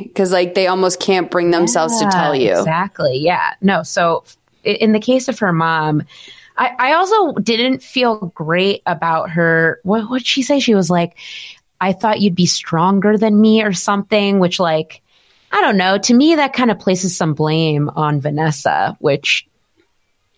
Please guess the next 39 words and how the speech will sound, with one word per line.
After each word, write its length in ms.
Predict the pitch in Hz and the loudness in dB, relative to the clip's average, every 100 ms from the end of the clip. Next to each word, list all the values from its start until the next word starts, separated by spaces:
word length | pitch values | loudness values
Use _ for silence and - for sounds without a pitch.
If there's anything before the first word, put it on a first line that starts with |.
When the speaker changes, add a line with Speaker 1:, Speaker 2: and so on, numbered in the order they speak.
| _ - - 339 | _ -20 -6 0
Speaker 2:
Oh, 60 | |
that's 220 | 339 339 | 0 0
one 100 | 320 | -2
hundred 380 | - 302 311 311 | 0 2 2 2
percent 420 | 302 233 196 147 | 0 0 0 0
what 140 | 135 165 | 0 0
it 120 | 135 | 2
is. 380 | 120 - - - | 0 0 -2 0
It's 220 | 240 254 | 0 0
like, 280 | 277 269 262 | 2 2 0
I 60 | 269 | 2
mean, 180 | 294 294 | 4 4
this 180 | 294 294 | 2 0
whole 220 | 302 294 | 0 2
movie 380 | 262 254 240 233 | 2 4 4 2
is 120 | 202 | 2
also, 360 | 196 196 208 | 0 0 2
like, 200 | 190 185 | 2 2
a 60 | 185 | -2
tie, 440 | 180 - 190 180 | -4 -2 0 0
like, 160 | 175 190 | 0 0
a 100 | 185 | -2
fight 340 | - 180 175 | 0 0 0
between, 480 | 190 185 196 180 175 | -2 -2 2 4 4
like, 400 | 170 160 139 - - - - - - _ | 2 0 -2 -4 -16 -20 -20 -20 -20 _
you 100 | 247 | 0
know, 100 | 254 | 2
you 120 | 247 233 | 4 4
gotta 180 | 226 | 2
overcome 600 | 175 220 226 226 262 277 | 2 0 0 -2 -2 0
it, 280 | 208 120 - - | 0 0 -4 -2
and, 420 | 202 196 190 196 - | 0 2 0 -4 -2
"Oh 80 | 240 | 0
my 140 | 240 | 0
God, 280 | 233 240 214 | 0 0 2
you 100 | 208 | 2
almost 360 | 202 202 202 | 2 0 0
died," 600 | 277 269 208 139 110 - - | 0 0 2 0 0 -2 -2
and, 720 | 214 202 196 190 190 190 - | 0 2 2 2 0 -2 -6